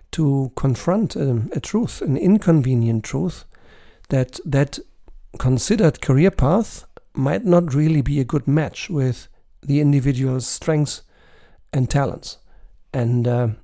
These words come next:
I think in that particular case, this honesty had power, this honesty had impact, and I think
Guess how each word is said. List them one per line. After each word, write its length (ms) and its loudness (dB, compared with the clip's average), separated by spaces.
I 80 -4
think 220 2
in 80 2
that 160 2
particular 480 0
case, 440 -4
this 260 -2
honesty 540 -2
had 280 -6
power, 380 4
this 260 0
honesty 440 -2
had 240 -2
impact, 500 0
and 120 -2
I 100 -4
think 400 -6